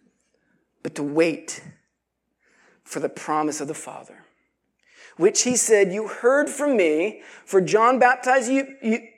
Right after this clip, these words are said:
baptized with water, but you will be baptized with the Holy Spirit not many days from now.'"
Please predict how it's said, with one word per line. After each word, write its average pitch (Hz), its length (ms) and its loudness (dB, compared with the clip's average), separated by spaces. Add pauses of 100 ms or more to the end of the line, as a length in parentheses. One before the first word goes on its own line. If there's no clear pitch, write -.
(360)
baptized 202 440 2
with 240 120 -2
water, 175 500 2 (840)
but 175 180 -8
you 190 680 2 (480)
will 180 100 -4
be 202 120 2
baptized 196 680 0
with 156 100 -4
the 156 140 0
Holy 214 440 0
Spirit 165 600 -2 (2250)
not 160 260 -6
many 170 200 -2
days 147 360 -2
from 135 120 -10
now.'" 135 220 -14